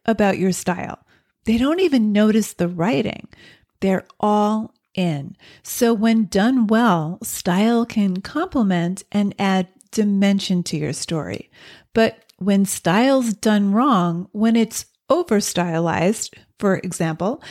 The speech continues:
it can tank an otherwise great story. And that's because the style, whether it's minimalist with short clipped sentences or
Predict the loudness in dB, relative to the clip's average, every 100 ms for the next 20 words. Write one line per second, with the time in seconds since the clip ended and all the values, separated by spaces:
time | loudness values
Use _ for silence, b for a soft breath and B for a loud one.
0 | B B -2 2 2 2 -2 0 0 0
1 | -4 -4 -4 -2 -4 -2 0 -2 0 0
2 | 0 -4 -12 -8 -4 0 2 0 -2 -12
3 | _ -10 -6 0 0 0 -4 -8 -16 b
4 | b b _ -4 -2 -2 -4 -6 -2 2
5 | 0 2 0 0 -2 -4 0 2 2 0
6 | -4 B B -4 0 2 2 0 -2 0
7 | -2 -4 -10 b b -6 0 2 4 4
8 | 2 0 -4 -6 -8 -4 -2 -2 -2 2
9 | 0 0 -8 -6 -2 -2 -2 -2 -2 -2
10 | -4 -2 -2 -2 -4 -6 -6 0 2 2
11 | 2